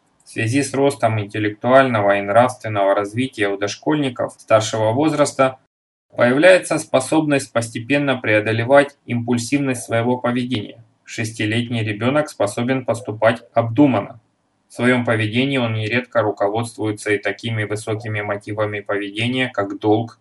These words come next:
и честь. В итоге игровая деятельность ребёнка и разумная требовательность со стороны взрослых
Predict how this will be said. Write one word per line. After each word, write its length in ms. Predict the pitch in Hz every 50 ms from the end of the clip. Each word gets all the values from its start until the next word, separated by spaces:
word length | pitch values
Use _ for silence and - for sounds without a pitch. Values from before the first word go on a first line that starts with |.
| _ -
и 140 | 110 110 107
честь. 480 | - - 139 131 131 - - - _ _ _ _ _ _ -
В 180 | 113 107 113
итоге 420 | 113 113 156 165 156 139 135 123 107
игровая 440 | 104 110 113 117 120 127 127 127 117
деятельность 680 | 110 113 120 120 120 120 120 113 107 104 107 - -
ребёнка 480 | 113 110 113 135 156 160 151 - - 104
и 60 | 101 98
разумная 580 | 98 98 98 104 120 123 123 120 113 107 104
требовательность 960 | - - - 113 117 117 110 107 104 101 101 - 107 104 104 101 98 - - _
со 220 | - - - 104
стороны 400 | 107 - - - 104 - 107 110
взрослых 640 | 107 104 107 104 104 117 131 - - 294 294 - -